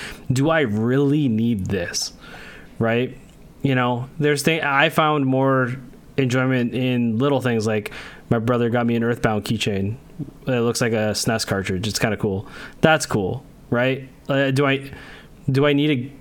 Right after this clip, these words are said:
a, a silver Game Boy Advance to make sure I have it in my collection? Not right now. You know, <laughs> there, there'll be time or, or space for that down the road, but, uh, did see a lot of friends from the past. Again, Now Your Treasures booth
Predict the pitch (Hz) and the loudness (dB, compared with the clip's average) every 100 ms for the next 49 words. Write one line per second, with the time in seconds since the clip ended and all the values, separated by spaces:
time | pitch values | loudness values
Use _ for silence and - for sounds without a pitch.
0 | - - - - - - - - - 147 | -20 -20 -20 -20 -20 -10 -4 -2 2 2
1 | 143 135 123 131 131 135 131 107 113 135 | 4 2 2 2 4 4 2 2 0 0
2 | 135 - 120 113 127 110 110 113 120 113 | -2 0 0 2 0 2 2 2 0 0
3 | - 107 104 143 147 - - - - - | 0 -2 0 -2 -2 -6 -16 -20 -20 -20
4 | - - - 131 131 110 95 90 107 - | -20 -12 -2 0 2 0 0 -2 -4 -10
5 | - 131 127 135 131 131 - - 147 170 | -2 0 2 2 -2 -4 -4 -2 0 0
6 | 120 - - - 143 151 151 160 156 151 | 0 -4 -10 -2 0 2 2 2 2 2
7 | 131 135 127 113 110 110 110 - 107 117 | 2 2 2 2 0 0 -2 0 0 0
8 | - 120 117 113 110 104 101 120 139 107 | 0 2 2 0 0 0 0 0 0 -2
9 | 98 - - - - - - - - 120 | -2 -6 -12 -16 -16 -18 -20 -12 -4 -2
10 | 113 107 101 - - - - - 233 214 | 0 -2 -6 -12 -20 -20 -4 0 2 4
11 | 220 190 190 180 165 156 165 139 131 139 | 4 4 4 2 2 2 0 2 4 4
12 | 139 - - - 131 143 139 123 - 127 | 2 -4 -6 -2 0 2 2 0 -2 2
13 | 135 151 143 175 160 143 131 135 135 | 2 2 2 2 2 0 2 2 0